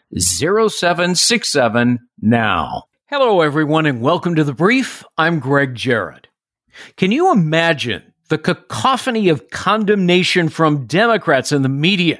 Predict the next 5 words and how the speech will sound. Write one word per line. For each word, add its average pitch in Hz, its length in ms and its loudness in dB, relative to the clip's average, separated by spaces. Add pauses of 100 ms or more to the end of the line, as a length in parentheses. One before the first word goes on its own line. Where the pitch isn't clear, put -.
(500)
if 175 240 0
the 160 120 2
roles 185 680 0
were 170 160 0
reversed, 160 760 0